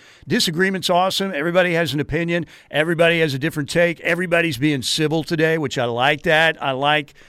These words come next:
a good conversation. You may think what I'm saying is total B S, but nobody's doing, you know, that's the one thing I don't like about social media is the lack of civility,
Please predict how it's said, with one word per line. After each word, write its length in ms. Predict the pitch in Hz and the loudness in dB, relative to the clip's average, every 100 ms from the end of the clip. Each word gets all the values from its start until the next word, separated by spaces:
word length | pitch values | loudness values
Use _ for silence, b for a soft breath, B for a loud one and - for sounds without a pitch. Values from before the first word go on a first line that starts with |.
| B | B
a 60 | 123 | -12
good 320 | 107 156 147 | -4 -2 0
conversation. 840 | 160 165 151 - 151 156 - 175 b b b | -2 -2 -2 0 0 0 -2 -6 b b b
You 160 | 117 160 | -8 -2
may 160 | 190 180 | 0 0
think 340 | 175 180 165 | 0 0 -2
what 220 | 139 151 | -2 0
I'm 180 | 160 180 | 0 0
saying 380 | - 185 180 170 | -2 -2 -2 -4
is 140 | 131 | -6
total 260 | - 165 160 | -4 -4 -2
B 220 | 151 151 | -2 0
S, 280 | 92 - - | -2 -6 -10
but 240 | 131 135 | -8 -6
nobody's 460 | 135 151 156 143 110 | -6 -4 -4 -4 -6
doing, 460 | 139 135 135 131 | -6 -6 -6 -8
you 180 | 139 131 | -10 -10
know, 320 | 117 104 104 139 139 143 - b b b b b b - | -8 -10 -10 -10 -12 -14 -18 b b b b b b 0
that's 240 | 156 190 | 2 2
the 60 | 220 | 0
one 180 | 208 190 | -4 -2
thing 180 | 160 | -2
I 120 | 135 117 | -2 -2
don't 280 | 139 135 | -6 -4
like 220 | 135 143 131 | -2 0 0
about 180 | 127 | -2
social 320 | - 139 123 127 | -2 -6 -4 -4
media 380 | 127 131 135 | -4 -4 -4
is 200 | 120 113 | -6 -8
the 120 | 113 117 | -6 -6
lack 400 | 110 120 135 139 | -4 -4 -4 -6
of 100 | 107 | -6
civility, 680 | - 104 120 127 135 143 | -6 -4 -4 -2 -2 -2